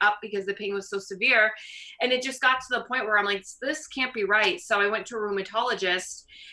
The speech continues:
and she told me, uh, that I had ankylosing spondylitis. We started treatment,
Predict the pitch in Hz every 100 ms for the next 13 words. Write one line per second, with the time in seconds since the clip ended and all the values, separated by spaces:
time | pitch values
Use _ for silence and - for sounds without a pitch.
0 | - 233 226 214 202 - 226 220 233 220
1 | 196 202 196 196 190 - 185 180 180 185
2 | 180 185 202 185 185 180 190 226 233 220
3 | 269 330 220 202 202 208 - 208 196 -
4 | 190 233 - - 214 190 202 196